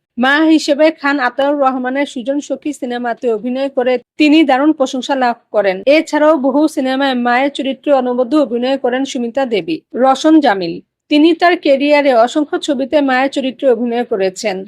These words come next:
প্রথম দিকে তিনি বড় বোনের চরিত্রে অভিনয় করলেও পরবর্তীতে মায়ের চরিত্রে অভিনয় করে ব্যাপক প্রশংসা লাভ করেন। অনেকটা কড়া মায়ের চরিত্রে অভিনয় করলেও দর্শকদের প্রিয় মুখ হয়ে ওঠেন তিনি।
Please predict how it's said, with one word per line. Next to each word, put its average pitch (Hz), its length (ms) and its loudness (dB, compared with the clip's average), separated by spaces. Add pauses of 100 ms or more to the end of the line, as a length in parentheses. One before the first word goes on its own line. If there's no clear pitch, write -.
(140)
প্রথম 277 360 2
দিকে 330 280 -2
তিনি 294 300 0
বড় 240 280 2
বোনের 269 300 0
চরিত্রে 269 380 -4
অভিনয় 269 400 2
করলেও 262 440 2
পরবর্তীতে 269 680 0
মায়ের 269 300 0
চরিত্রে 294 400 -4
অভিনয় 262 380 0
করে 269 280 2
ব্যাপক 247 380 0
প্রশংসা 262 420 -6
লাভ 220 220 0 (140)
করেন। 190 260 -2 (300)
অনেকটা 302 440 2
কড়া 285 320 2
মায়ের 302 260 2
চরিত্রে 294 400 -2
অভিনয় 269 400 0
করলেও 269 480 2
দর্শকদের 240 500 -2
প্রিয় 277 300 -2
মুখ 277 280 0
হয়ে 247 220 2
ওঠেন 269 300 -2
তিনি। 190 300 -6